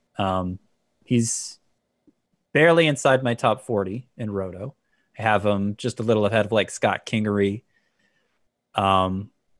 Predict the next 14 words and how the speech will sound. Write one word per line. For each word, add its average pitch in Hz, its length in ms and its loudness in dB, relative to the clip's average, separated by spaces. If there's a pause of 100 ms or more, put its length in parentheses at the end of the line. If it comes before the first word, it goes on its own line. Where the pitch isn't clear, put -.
(580)
and, 226 100 2
you 320 60 4
know, 294 180 4
that's, 180 300 2
that's 175 260 0
nice. 254 280 4
It's 110 160 -2
nice 156 280 4
to 170 120 2
have 151 260 4
another 127 560 4
potential 123 460 0
speed 117 340 4
source 110 500 4